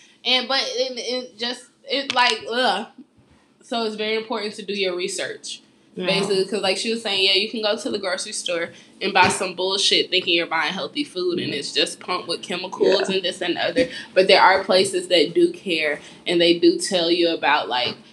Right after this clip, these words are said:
Speaker 1: how their food is grown, what, you know, what products they use, et cetera, et cetera. So it, it's not always extra expensive either. It just takes a little bit more time or a little bit more,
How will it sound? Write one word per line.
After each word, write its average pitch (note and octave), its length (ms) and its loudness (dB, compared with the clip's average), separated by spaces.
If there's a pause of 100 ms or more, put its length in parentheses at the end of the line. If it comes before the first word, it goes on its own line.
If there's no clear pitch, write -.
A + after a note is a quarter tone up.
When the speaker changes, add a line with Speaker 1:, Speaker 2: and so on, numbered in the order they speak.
(160)
Speaker 1:
how F3 220 6
their E3+ 180 2
food F3 340 0
is E3+ 160 -4
grown, E3+ 500 -4
what, E3+ 400 -2
you F#3+ 140 -4
know, D3+ 280 0
what E3 320 -2
products E3+ 440 0
they E3 140 -4
use, E3 420 -4
et - 80 -12
cetera, D#3 320 -4
et G2 80 -6
cetera. E3 420 -4 (300)
So G3 580 6
it, - 60 0
it's G3+ 360 4
not G3 240 6
always F3+ 400 4
extra E3 360 -2
expensive D3+ 600 -6
either. E3 240 -4
It C#3+ 240 -6
just D#3 220 -8
takes D#3+ 280 0
a D#3 60 -6
little D#3 240 -4
bit D#3+ 160 -4
more D#3 200 -6
time E3 460 -4
or D3+ 140 -4
a - 20 -2
little E3 240 -2
bit D#3+ 260 -6
more, D#3+ 300 -4